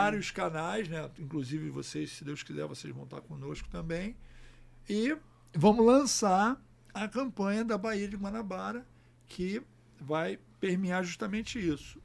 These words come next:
A recolocação das ecobarreiras, a limpeza de lixo flutuante, submerso e a revitalização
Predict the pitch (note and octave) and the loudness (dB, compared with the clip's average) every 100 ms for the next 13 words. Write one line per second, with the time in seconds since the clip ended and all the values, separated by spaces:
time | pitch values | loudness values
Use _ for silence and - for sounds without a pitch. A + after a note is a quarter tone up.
0 | - D3+ E3 G3+ - - - - - - | -10 -4 -4 -4 -10 -20 -20 -20 -20 -20
1 | _ _ - F3 A#3 A3 F#3+ G3+ E3 - | _ _ 0 2 4 4 4 0 -4 -4
2 | D#3 C#3+ - C#3 D3 C#3+ C#3 - - - | -4 -4 -8 -4 -2 -2 -6 -10 -14 -18
3 | - - - - - D3+ D#3 D#3+ D3 D3+ | -20 -20 -20 -20 -4 -2 0 0 2 2
4 | G3 C4 A#3+ - - - - - - - | 2 0 -4 -12 -20 -20 -20 -20 -20 -10
5 | - D#3+ E3+ G3 - E3+ E3 D#3+ D#3 E3+ | -2 0 2 0 4 4 4 0 -4 -6
6 | - C#3+ E3+ D#3+ - F3 - E3 F3 G#3+ | -6 -4 -2 -2 -4 -4 0 0 2 2
7 | A3+ - - F3 D#3+ D3 F3 A#3+ G#3+ - | 0 -4 -8 -4 -2 -2 -2 -2 -4 -8
8 | - - A#3+ A#3 D4+ - - - - - | -14 -6 -2 -2 -4 -8 -20 -20 -20 -20
9 | - - F#3 G3 D#3 C#4+ D#4+ C4 A3+ G#3 | -20 -12 -4 2 6 6 6 2 2 2
10 | F#3+ - F3 G3 | 2 0 -2 -2